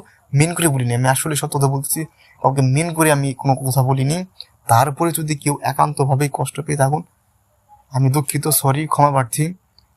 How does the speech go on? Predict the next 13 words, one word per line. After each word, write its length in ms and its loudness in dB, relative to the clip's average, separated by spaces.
পারলে 300 2
নিজের 320 0
সন্তান 320 -2
হিসেবেই 400 0
বা 80 4
ছোট 260 0
ভাই 240 0
হিসেবে 280 0
মনে 260 2
করেই 260 0
মাফ 240 4
করে 160 -2
দিবেন। 240 -6